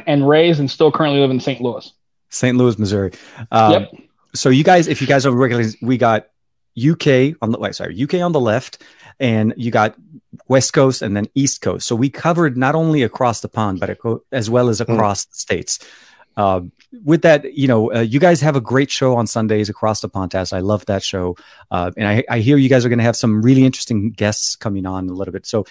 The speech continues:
Speaker 2: how did that show come about? What, what made Across the Podcast happen?
Speaker 1: Well,
Speaker 3: Juan. Juan
Speaker 1: yeah.
Speaker 3: Carlos Bagnell. That's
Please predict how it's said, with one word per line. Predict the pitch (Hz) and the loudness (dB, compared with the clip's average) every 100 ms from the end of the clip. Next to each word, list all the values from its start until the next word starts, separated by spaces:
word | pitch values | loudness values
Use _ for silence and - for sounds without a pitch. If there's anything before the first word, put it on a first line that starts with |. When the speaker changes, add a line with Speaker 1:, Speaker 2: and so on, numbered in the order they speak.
| - - | -14 -2
Speaker 2:
how | 180 | 2
did | 202 | 4
that | 185 | 4
show | - 156 | 4 2
come | - 120 | 4 0
about? | 107 92 92 | 2 -2 0
What, | 110 147 - | 0 0 2
what | 147 143 | 0 2
made | 131 143 | 4 4
Across | 127 - 117 107 | 2 -2 -4 -4
the | - | -6
Podcast | - 104 95 98 87 - | -8 -8 -6 -6 -8 -10
happen? | - 85 - 92 _ _ _ _ _ _ - - - | -8 -8 -10 -20 _ _ _ _ _ _ -20 -18 -2
Speaker 1:
Well, | 110 117 113 92 _ | 2 4 2 -2 _
Speaker 3:
Juan. | 165 170 165 - _ | 4 4 2 -6 _
Juan | 120 127 | 0 2
Speaker 1:
yeah. | 123 | 2
Speaker 3:
Carlos | 139 139 139 131 | 4 4 4 2
Bagnell. | - 135 127 123 107 87 | 0 -2 0 -2 -2 -2
That's | - 131 - | -2 0 -4